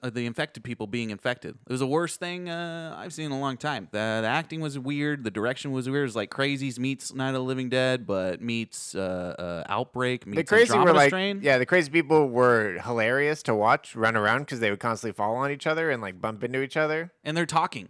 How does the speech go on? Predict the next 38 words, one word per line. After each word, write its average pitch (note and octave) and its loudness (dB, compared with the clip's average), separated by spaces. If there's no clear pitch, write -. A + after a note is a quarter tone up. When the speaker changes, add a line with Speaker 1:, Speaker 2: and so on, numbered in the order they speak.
Speaker 1:
the A#2+ -2
sa-, A2+ -6
at B2+ -4
the C#3+ -4
same C#3+ -4
time. C#3 -6
Speaker 2:
Yeah, B2+ 4
and B2 -8
sometimes D#3+ 0
they D3+ 2
were C#3+ 4
nice. D3 -2
It F3+ 4
didn't F3+ 4
make B2 4
any G#2 4
s-, - -8
there D3 6
was C#3+ 4
no E3+ 6
consistency B2 0
Speaker 1:
No. G#2 0
Speaker 2:
to G#2 4
anybody F2 -2
at - -4
Speaker 1:
No, B2+ 2
no, A2 0
Speaker 2:
all. G2 -2
Speaker 1:
no, F#2 -6
no, - -14
no. - -20
Do A#2+ -6
you C3 4
have B2+ 6
anything B2+ 0
better F#2+ -4
than G#2 -8
that? G#2+ -8